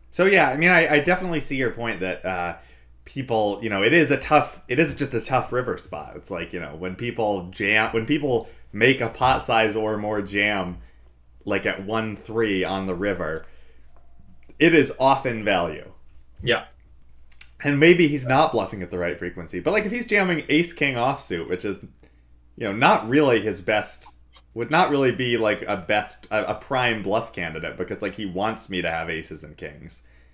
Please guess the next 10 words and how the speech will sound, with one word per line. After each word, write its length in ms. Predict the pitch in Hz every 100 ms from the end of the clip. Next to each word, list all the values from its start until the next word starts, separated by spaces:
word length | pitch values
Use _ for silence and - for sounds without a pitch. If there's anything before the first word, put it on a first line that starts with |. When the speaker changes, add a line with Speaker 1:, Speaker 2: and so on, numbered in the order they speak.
| - - -
Speaker 2:
Right. 260 | 139 127
I 100 | 113
mean, 200 | 120 120
no, 100 | 123
you're, 360 | 104 104 107 - -
uh, 140 | 147
of, 180 | 240 233
you 60 |
know, 120 | 311 - 233
uh, 160 | 240